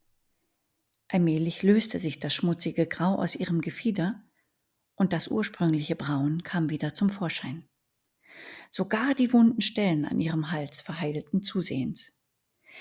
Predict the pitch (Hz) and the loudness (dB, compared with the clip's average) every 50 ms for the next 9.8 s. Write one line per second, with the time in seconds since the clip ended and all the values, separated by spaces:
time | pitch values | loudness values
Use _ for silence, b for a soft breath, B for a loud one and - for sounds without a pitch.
0 | B B B B B _ _ - 151 - - - 196 214 220 220 214 - - 214 | B B B B B _ _ -6 -6 -6 -2 -2 0 0 0 0 -2 0 4 4
1 | 208 196 190 170 - 165 160 - - - - - - - 170 - - 190 185 - | 4 6 4 4 4 4 2 2 0 -4 -4 -4 -2 -4 -4 -4 -4 -4 -4 -4
2 | - - 170 165 - 160 - - 156 - 170 160 151 147 143 151 - - 190 190 | -4 -4 -4 -2 -2 -4 -4 -4 -2 0 0 2 2 0 -2 -6 -6 -6 -6 -6
3 | 202 - - _ _ _ _ _ _ _ _ _ _ _ - - - 196 220 208 | -6 -10 -18 _ _ _ _ _ _ _ _ _ _ _ -6 0 2 2 4 6
4 | - 240 226 208 196 190 190 185 185 190 - - - 180 170 196 - - - - | 6 6 6 6 4 4 4 2 0 0 -4 -8 -6 -6 -4 -4 -6 -10 -14 -20
5 | _ _ _ _ _ _ _ _ _ _ - 185 - - 185 175 175 160 160 160 | _ _ _ _ _ _ _ _ _ _ -6 -6 -2 -2 -2 0 0 0 0 0
6 | - - 165 - - 170 160 156 160 - 180 160 160 160 170 180 180 180 - - | -2 -4 -6 -6 -4 -2 -2 -2 0 0 2 2 4 4 4 4 4 2 0 -2
7 | - 160 156 - 160 151 - - 151 151 139 139 156 175 - - - 170 - - | -4 -4 -2 -2 -2 -2 0 0 0 0 0 -2 -4 -6 -6 -6 -8 -8 -6 -8
8 | - 156 - - - - 180 - - - - 143 - - - 156 151 156 160 165 | -8 -8 -8 -10 -10 -8 -8 -10 -6 -6 -6 -6 -6 -4 -2 0 2 2 2 0
9 | - 147 135 127 131 147 202 202 151 135 - - 127 131 - - | 0 0 0 0 0 0 0 0 -2 -2 -4 -6 -6 -6 -6 -10